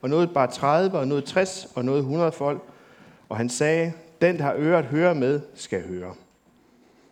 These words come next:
Det var første del til børnene. Jeg læser anden del til de voksne senere. Se, øh, det Jesus, han taler om, det er frø. Og det er rigtigt nok, Thomas, at, øh, vi har jo lige høstet,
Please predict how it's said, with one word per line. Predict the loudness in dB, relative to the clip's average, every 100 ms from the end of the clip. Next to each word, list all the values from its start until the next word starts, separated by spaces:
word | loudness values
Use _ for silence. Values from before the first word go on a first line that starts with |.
| -10 -10 -20 _ 2
Det | 4
var | 4 2 -2
første | 0 0 -2 -2
del | 2 0 -2 -12
til | -10 -2
børnene. | 0 0 -2 -10 -10
Jeg | -4
læser | -2 -2 0
anden | 0 0
del | -2
til | -4 -6
de |
voksne | -4 -6 -8
senere. | -10 -8 -6 -8 -12 _ _ _ _ _ _ _ _ _ -20 -20 -20 -20 -20 -20 _ _ _ _
Se, | -6 4
øh, | 6 6 6 6 6 2 -2 -16 -20 -20 _ -20 -8 -2
det | 0 2
Jesus, | 0 2
han | 2
taler | 4 6 6
om, | 6 2
det | 2 2
er |
frø. | 2 2 2 0 -10 -20 -20 _ _ _ -20 -6 2
Og |
det | 4
er |
rigtigt | 6 4
nok, | 4 2
Thomas, | 4 4 4 2
at, | 2 2
øh, | 2
vi | 4
har | 4
jo | 4
lige | 2 2 4
høstet, | 4 4 0 -8 -8